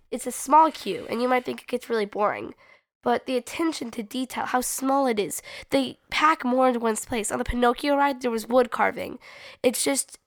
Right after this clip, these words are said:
the detail is everywhere. And even though it's small, it's better than going to Disney World and just having this huge line with nothing in it. It's better to be kind of packed in one room with all this detail.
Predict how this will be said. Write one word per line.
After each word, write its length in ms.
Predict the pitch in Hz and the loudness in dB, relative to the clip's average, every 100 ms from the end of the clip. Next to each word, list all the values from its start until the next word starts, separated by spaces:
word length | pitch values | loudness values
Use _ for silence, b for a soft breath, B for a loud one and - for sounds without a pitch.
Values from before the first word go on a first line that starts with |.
| _ | _
the 180 | 226 247 | -4 -4
detail 560 | 202 277 311 - 269 | 0 0 0 0 -2
is 180 | 233 214 - | -2 -4 2
everywhere. 580 | 247 247 240 202 190 196 B B | 4 4 2 -2 -4 -8 B B
And 240 | - 240 - _ _ _ | 0 0 -2 _ _ _
even 380 | 254 294 359 294 | -2 0 2 4
though 160 | 262 269 | 4 4
it's 260 | - - | 2 -2
small, 760 | - 247 220 220 233 294 370 370 B B _ _ - _ _ _ _ _ | -2 -2 4 6 8 6 4 -2 B B _ _ -20 _ _ _ _ _
it's 160 | 269 - | -10 -2
better 400 | 226 262 311 302 | 6 8 8 4
than 420 | 254 240 220 - _ _ _ _ _ | 4 4 2 -8 _ _ _ _ _
going 240 | - 262 240 | 4 4 4
to 100 | 247 | -2
Disney 320 | 233 233 233 | -2 0 2
World 400 | 208 196 196 208 - B B B | 4 4 4 0 -12 B B B
and 220 | 240 240 | 2 2
just 240 | 220 233 - | 0 -2 0
having 240 | 254 240 | 0 0
this 320 | 202 - - | -4 -8 -6
huge 420 | 269 285 285 247 220 | 0 4 4 2 0
line 460 | 214 226 220 208 | 4 6 6 4
with 180 | 196 - | -2 -4
nothing 520 | 208 208 208 208 196 | 0 0 0 -6 -4
in 160 | 196 208 | -6 -6
it. 220 | - - B B B B | -8 -10 B B B B
It's 160 | - | 0
better 340 | 247 247 240 233 - | 4 6 4 0 -14
to 100 | 233 | -10
be 140 | 233 | -8
kind 200 | 214 247 | 0 0
of 140 | 233 - | 0 0
packed 340 | 254 247 - | 0 0 0
in 140 | 220 | -2
one 200 | 220 226 | 0 0
room 160 | 220 226 | 0 -4
with 120 | 208 | -2
all 200 | - 220 | 2 2
this 160 | 220 220 | 2 -8
detail. 500 | 208 180 - - | -12 -12 -10 -10